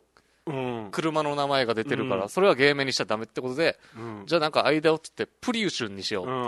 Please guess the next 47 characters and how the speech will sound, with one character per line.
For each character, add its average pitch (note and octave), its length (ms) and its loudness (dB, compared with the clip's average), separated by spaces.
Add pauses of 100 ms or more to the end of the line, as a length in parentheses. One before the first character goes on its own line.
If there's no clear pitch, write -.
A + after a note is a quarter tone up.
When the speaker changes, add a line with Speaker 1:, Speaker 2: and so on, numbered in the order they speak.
(220)
Speaker 2:
と G2 60 -10
で、 F#2+ 60 -14
Speaker 1:
う - 20 -18
ん。 F#2 80 -20 (300)
Speaker 2:
プ E3 100 -2
リ D#3 100 2
ウ C#3+ 60 0
シ - 120 -4
ュ - 20 -6
ン G2+ 60 -10
で F#2+ 100 -8
な G2 100 -4
ん F#2+ 80 -10
と G2 100 -8
か - 140 -12
Speaker 1:
う G#2+ 60 -10
ん。 G2 540 -16
Speaker 2:
や C3 60 -6
っ - 20 -20
た - 120 -4
ん - 20 -2
で - 0 -
す G2+ 60 -12
け A2+ 80 -8
ど、 - 40 -16
こ C#3+ 60 2
れ - 60 -6 (120)
ど F#3+ 120 -2
こ F#4+ 220 -2
ま G4 100 -2
で F#4+ 60 0
言 F4 60 -2
っ - 20 -8
て - 200 -12
い D#3+ 80 -6
い B2 40 -6
の A2+ 100 -4
か G2+ 120 -2
な F#2+ 100 -4
っ - 40 -20
て - 160 -14
い F2+ 100 -12
う。 F2 40 -20 (240)
Speaker 1:
そ D3 280 -6
う C#3 40 -6
だ C3 100 -4
ね。 G#2+ 220 -12